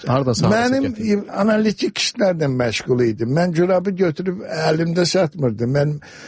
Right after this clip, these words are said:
Speaker 2: öyrənirdim ki, harda corabı yaxşı almaq olar, satmaq olar. Mən konsultasiya verirdim bu barədə. O müəyyən də mənə o məbləğ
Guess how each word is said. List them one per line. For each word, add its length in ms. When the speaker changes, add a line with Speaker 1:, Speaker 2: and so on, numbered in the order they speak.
Speaker 2:
öyrənirdim 840
ki, 160
harda 540
corabı 460
yaxşı 400
almaq 380
olar, 200
satmaq 500
olar. 340
Mən 280
konsultasiya 800
verirdim 640
bu 120
barədə. 640
O 340
müəyyən 560
də 80
mənə 240
o 280
məbləğ 400